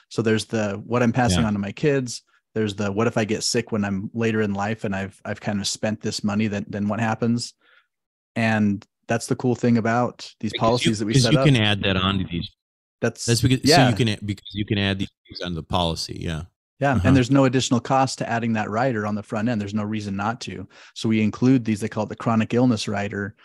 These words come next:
Speaker 1: that takes care of that long-term care. And then more to your point, there's that death benefit that's going to pay out and leave a legacy to your children,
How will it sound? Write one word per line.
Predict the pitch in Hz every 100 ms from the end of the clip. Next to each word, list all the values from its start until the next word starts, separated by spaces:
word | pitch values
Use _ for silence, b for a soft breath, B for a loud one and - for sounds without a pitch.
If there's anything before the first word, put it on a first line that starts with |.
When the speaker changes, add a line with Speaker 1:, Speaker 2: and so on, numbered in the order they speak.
| b -
Speaker 1:
that |
takes | 113 110
care | - 110
of |
that | 104
long-term | 104 98 107
care. | 104 151 113 107
And | 101
then |
more | 101 -
to | -
your | 123
point, | - 107 98 104 b b b -
there's | 107 95
that | 104 -
death | 113 127 -
benefit | 107 98 - 98 98 - -
that's | 104 -
going | 113 110
to | 104
pay | - 104
out | 107 123 101 101 - - _
and | 104 98 95 - - _ _ _ _ _ _ _ _
leave | 135 131 147
a | 117
legacy | 113 127 120 - 110
to | -
your | 101
children, | 92 143 139 104 104 98